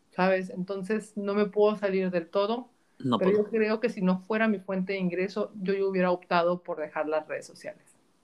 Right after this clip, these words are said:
Speaker 2: Pues sí.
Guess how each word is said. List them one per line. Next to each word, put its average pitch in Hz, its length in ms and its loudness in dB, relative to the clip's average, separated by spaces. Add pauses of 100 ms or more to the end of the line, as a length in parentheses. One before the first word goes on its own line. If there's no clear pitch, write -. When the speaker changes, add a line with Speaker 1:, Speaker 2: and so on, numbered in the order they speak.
(1800)
Speaker 2:
Pues 113 160 4
sí. 127 400 -2